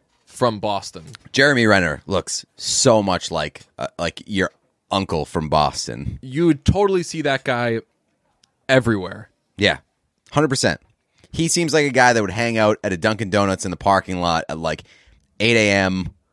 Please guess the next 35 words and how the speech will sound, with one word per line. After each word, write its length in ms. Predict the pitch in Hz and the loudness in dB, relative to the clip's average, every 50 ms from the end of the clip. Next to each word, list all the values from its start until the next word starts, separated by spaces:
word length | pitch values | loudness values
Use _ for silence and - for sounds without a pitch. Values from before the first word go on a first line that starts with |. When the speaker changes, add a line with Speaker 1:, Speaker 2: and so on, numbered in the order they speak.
| _ _ _ _ _ _ - | _ _ _ _ _ _ -6
Speaker 2:
before, 360 | 95 90 - 101 98 98 92 | -6 -2 0 2 2 2 2
like, 180 | 90 87 90 - | 2 0 0 -2
his 180 | - 90 82 76 | -6 -8 -8 -4
daughter's 380 | - 92 90 95 90 90 85 | 0 2 2 2 2 0 0
soccer 400 | - - - 90 87 85 - 85 | 0 2 4 4 4 2 0 -4
game, 440 | 73 80 82 78 76 76 76 78 - - _ _ _ _ _ _ | -4 -2 -2 -2 -2 -4 -6 -8 -10 -14 _ _ _ _ _ _
<laughs> 380 | _ _ 117 107 73 - - 87 | _ _ -6 -6 -6 -6 -8 -8
just 240 | - 98 92 - - _ _ _ | -6 -6 -6 -6 -8 _ _ _
drinking 420 | - - 113 110 107 - 110 98 | -2 2 2 2 2 2 0 -2
a 80 | 92 87 | -2 0
fucking 460 | 98 98 90 85 95 82 85 85 82 | 2 2 2 0 -2 -4 -4 -6 -4
cup 200 | - - 92 - | -2 -2 -2 -2
of 60 | 87 - | -2 0
coffee. 460 | 90 85 80 76 - 69 64 73 - - _ _ | 0 2 0 0 -2 -6 -8 -8 -8 -12 _ _
Speaker 1:
Let's 180 | - 143 151 - | -2 -2 0 0
see 120 | - 226 | 2 2
what 160 | 220 214 196 - | 4 4 2 2
The 60 | 143 | -2
Town 320 | - - 135 131 135 135 131 | -2 0 2 2 2 2 2
got 260 | 110 104 101 98 95 - | 4 4 4 4 2 0
on 160 | 98 98 95 | -2 -2 -2
Rotten 240 | 95 92 - - 92 | -2 -4 -4 -6 -10
Tomatoes. 640 | - 95 82 80 73 71 73 80 - - - - _ _ - - - _ _ _ _ _ _ - | -8 -8 -6 -6 -6 -6 -6 -8 -10 -12 -18 -20 _ _ -20 -20 -20 _ _ _ _ _ _ 0
Speaker 2:
I'm 120 | 123 160 | 0 0
gonna 120 | 196 214 175 | 0 0 0
guess, 360 | 127 120 117 110 101 - - | 2 2 2 2 2 0 0
uh, 400 | 110 98 92 90 87 82 80 80 69 | 0 2 2 2 2 2 2 0 -2
I'm 80 | 71 | -4
gonna 140 | 107 113 110 | -4 -4 -4
guess, 180 | 92 92 87 - | -4 -4 -4 -4
like, 100 | 90 78 78 | -6 -6 -4
a 40 | - - - - - - 95 92 82 90 90 90 90 90 90 85 85 78 - 92 90 87 85 82 | -4 -2 -2 0 2 2 2 4 2 0 0 0 0 0 -2 -2 -4 -4 -2 -2 -2 0 -2 -2
seventy-six 1400 | 82 80 80 80 80 80 80 78 76 76 - - - - - - - 80 67 71 - - - - - - - _ _ _ _ _ _ _ _ _ _ _ _ _ _ _ _ - | -2 -2 -2 -2 -2 -2 -2 -4 -4 -4 -4 -4 -4 -4 -2 0 0 0 0 -2 -4 -4 -4 -2 -4 -6 -10 _ _ _ _ _ _ _ _ _ _ _ _ _ _ _ _ -6
tomato 360 | - 90 85 85 82 73 71 | -2 0 2 4 4 2 2
meter. 340 | 67 64 60 - 57 60 | 0 -4 -4 -4 -6 -6